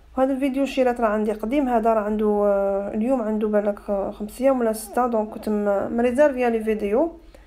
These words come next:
ومره مره راني ندير لكم، ندير لهم مونتاج ون-، ونرسلهم في اليوتيوب.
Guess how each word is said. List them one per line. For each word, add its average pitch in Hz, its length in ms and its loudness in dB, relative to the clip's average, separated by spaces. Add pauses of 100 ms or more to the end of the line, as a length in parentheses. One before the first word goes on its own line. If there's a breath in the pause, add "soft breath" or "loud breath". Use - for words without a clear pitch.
(600 soft breath)
ومره 277 240 4
مره 269 140 2
راني 285 220 4
ندير 247 180 -2
لكم، 233 300 2
ندير 226 240 0
لهم 233 160 2
مونتاج 269 440 4
ون-، 220 600 0 (380)
ونرسلهم 262 480 0
في 269 60 -8
اليوتيوب. 196 420 -4